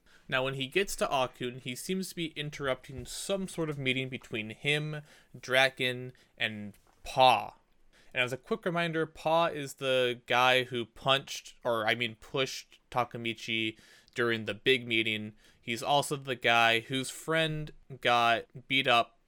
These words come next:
by the Mobius gang. So Paw is really the reason why, uh, Toman is about to go fight with the Mobius gang. Now, obviously, they're not too happy that Takemichi is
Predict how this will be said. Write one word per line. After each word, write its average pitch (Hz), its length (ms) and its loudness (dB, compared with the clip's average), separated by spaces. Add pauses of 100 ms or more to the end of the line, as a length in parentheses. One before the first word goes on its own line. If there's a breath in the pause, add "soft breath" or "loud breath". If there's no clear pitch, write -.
by 117 300 4
the 117 100 -6
Mobius 120 480 -6
gang. 139 380 -2 (300 loud breath)
So 113 260 -2
Paw 160 300 4
is 135 140 0
really 147 320 -2
the 139 140 -6
reason 131 720 -6
why, 107 580 4 (380)
uh, 110 220 0
Toman 120 520 -4
is 110 160 -6
about 110 360 0
to 120 80 -16
go 107 180 -6
fight 113 440 2
with 110 560 -4 (160)
the 117 140 -10
Mobius 104 440 -10
gang. - 240 -16 (680 loud breath)
Now, 117 440 -6
obviously, 151 1040 2 (140)
they're 143 240 -2
not 175 320 -6
too 156 220 -4
happy 131 380 -2
that 113 160 -8
Takemichi 117 920 -4
is 104 140 -14